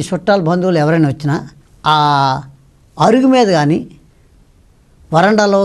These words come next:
కానీ అక్కడే ఉంచుతారు, ఇల్లంతా చూపించరు. కారణం ఏంటంటే ఇల్లంతా చూపిస్తే బైబిల్లో క్రైస్తవులుగా చెప్తున్నాను,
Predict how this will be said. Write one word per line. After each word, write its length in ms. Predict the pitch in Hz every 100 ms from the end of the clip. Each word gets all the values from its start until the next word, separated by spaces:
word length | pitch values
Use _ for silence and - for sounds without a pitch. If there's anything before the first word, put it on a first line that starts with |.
| 165
కానీ 240 | 160 180 - - _ _ _ _ _ _ _ _ _ _ 160
అక్కడే 260 | - 254
ఉంచుతారు, 380 | 240 170 226 190 190
ఇల్లంతా 400 | 202 190 - 139
చూపించరు. 480 | 180 170 151 156 123 - _ _ _ _ _ _ _ _ _ _ -
కారణం 280 | 190 220 220
ఏంటంటే 340 | 190 175 151 139 135 - _ _ _ - -
ఇల్లంతా 460 | 214 269 277 233 220
చూపిస్తే 440 | 208 214 196 - 160 143 - - _ _ -
బైబిల్లో 540 | 139 156 254 269 247 123 -
క్రైస్తవులుగా 520 | 170 208 214 220 208 170 165
చెప్తున్నాను, 420 | 135 120 113